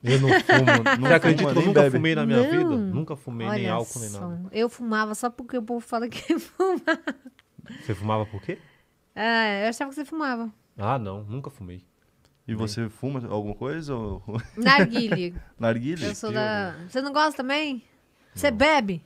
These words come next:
Speaker 1: Não.
Speaker 2: Fode?
Speaker 1: Ah, isso aí eu faço.
Speaker 2: Ah,
Speaker 1: Aí eu faço bem, isso aí.
Speaker 2: alguma coisa tem que
Speaker 3: É,
Speaker 2: fazer,
Speaker 3: alguma
Speaker 2: né?
Speaker 3: coisa
Speaker 1: Bagaço.
Speaker 3: faz. Agora, narguilha é foda também.
Speaker 1: É
Speaker 3: Tipo,
Speaker 1: porque o
Speaker 3: porque eu
Speaker 1: que,
Speaker 3: só
Speaker 1: qual que é a, na-, não dá brisa,
Speaker 3: Eu
Speaker 1: não
Speaker 3: tinha
Speaker 1: dá
Speaker 3: essa
Speaker 1: nada.
Speaker 3: pira antes, mas eu não tenho mais. Passou.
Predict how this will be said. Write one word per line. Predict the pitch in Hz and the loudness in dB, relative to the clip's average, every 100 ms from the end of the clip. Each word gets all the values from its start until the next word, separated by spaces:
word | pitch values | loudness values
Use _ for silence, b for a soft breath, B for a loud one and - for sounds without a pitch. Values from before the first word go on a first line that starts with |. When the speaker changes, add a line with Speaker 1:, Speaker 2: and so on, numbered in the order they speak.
| - | -10
Speaker 1:
Não. | 101 95 85 - | -6 -6 -6 -14
Speaker 2:
Fode? | - - 320 311 196 180 - _ _ 85 | -6 4 6 6 4 -8 -10 _ _ -12
Speaker 1:
Ah, | 78 80 | -10 -10
isso | - 90 | -10 -14
aí | |
eu | |
faço. | 92 _ 165 175 165 | -14 _ -12 -10 -10
Speaker 2:
Ah, | 107 | -6
Speaker 1:
Aí | 104 | -6
eu | |
faço | 104 123 - | -4 -4 -6
bem, | 139 110 | -8 -8
isso | 92 | -8
aí. | 233 | -10
Speaker 2:
alguma | 240 269 294 | -10 -10 -10
coisa | 269 285 285 | -4 -6 -6
tem | 339 | -14
que | |
Speaker 3:
É, | - | -18
Speaker 2:
fazer, | - - 233 - 110 | -12 -4 -2 -2 0
Speaker 3:
alguma | 131 | -2
Speaker 2:
né? | |
Speaker 3:
coisa | 117 123 131 | -2 -2 -2
Speaker 1:
Bagaço. | 95 110 | -2 -2
Speaker 3:
faz. | 113 98 | -2 -2
Agora, | 95 104 101 - - | -4 -4 -4 -10 -6
narguilha | 107 110 95 110 | -4 -4 -4 -6
é | 147 | -6
foda | - 104 104 | -8 -6 -6
também. | 95 101 101 101 - b b | -6 -8 -8 -12 -16 b b
Speaker 1:
É | |
Speaker 3:
Tipo, | 233 | 0
Speaker 1:
porque | 151 233 | 4 6
o | |
Speaker 3:
porque | 220 | 6
eu | 247 | 4
Speaker 1:
que, | 233 | 4
Speaker 3:
só | 214 | 4
Speaker 1:
qual | 220 | 4
que | 214 | 6
é | 220 | 6
a, | 208 | 6
na-, | 190 196 | 2 -2
não | 190 190 | -2 4
dá | 196 190 | 6 6
brisa, | 190 196 | 4 4
Speaker 3:
Eu | |
Speaker 1:
não | 165 | 4
Speaker 3:
tinha | 180 196 | 4 4
Speaker 1:
dá | |
Speaker 3:
essa | 180 185 | 4 4
Speaker 1:
nada. | |
Speaker 3:
pira | 180 170 | 4 4
antes, | 156 143 139 | 4 2 0
mas | 143 143 | -2 -2
eu | |
não | 156 | -4
tenho | 170 160 | -6 -4
mais. | 143 123 120 | -2 -2 -2
Passou. | - 131 143 - 127 | -2 -4 -4 -6 -8